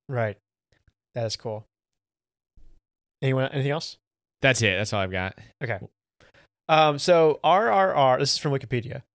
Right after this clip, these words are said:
Speaker 1: "R R R is an entirely fictitious story incorporating the lives of two real-life Indian revolutionaries." Um, and I'm gonna struggle to say their names. Uh,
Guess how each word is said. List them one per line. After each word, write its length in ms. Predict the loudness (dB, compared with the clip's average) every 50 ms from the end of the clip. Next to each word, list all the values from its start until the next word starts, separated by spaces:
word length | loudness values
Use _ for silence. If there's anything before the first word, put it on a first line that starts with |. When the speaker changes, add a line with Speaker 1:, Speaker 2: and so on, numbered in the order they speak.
| _ 2
Speaker 1:
"R 260 | 4 4 6 4 4
R 240 | 4 4 4 4 4
R 440 | 4 6 6 6 4 2 0 -2 _ _
is 340 | 0 0 0 0 -2 -4 -8
an 200 | -6 -6 -4 -4
entirely 640 | -4 -4 -6 _ -6 0 2 4 4 4 2 0 -2
fictitious 720 | -6 -6 -8 -8 -6 _ -4 -4 -4 -4 -2 -2 -4 -2 -2
story 600 | -6 -6 -2 -2 -2 0 0 -2 -4 -6 -10 -12
incorporating 480 | -12 -4 0 0 0 2 0 -2 -2 -2
the 80 | 0 2
lives 340 | 4 4 4 4 2 -2 -6
of 220 | -4 -4 -4 -4 _ _
two 540 | -6 -2 -2 2 2 4 4 4 2 0 _ _ _ _ _ _
real-life 800 | -10 -4 0 0 4 4 4 4 6 6 6 6 6 4 2 -2
Indian 440 | -2 -2 -2 -2 0 -2 -2 0 2
revolutionaries." 800 | 0 2 2 0 -2 -2 -4 -8 -8 -10 -10 -10 -10 -10 -10 _ _ -20 _ _ _ _ _ _
Um, 480 | 0 0 2 2 2 0 -2 -2 -6 -8 -6
and 340 | -4 -2 -2 -2 -2 -4 -4
I'm 80 | -6
gonna 120 | -6 -6 -6
struggle 280 | -2 -2 -2 -2 -2
to 60 | -4
say 160 | -4 -2 -2 -2
their 120 | 0 0
names. 380 | -2 -4 -4 -6 -8 -12 -14 _ _
Uh, 320 | 0 2 4 4 4 2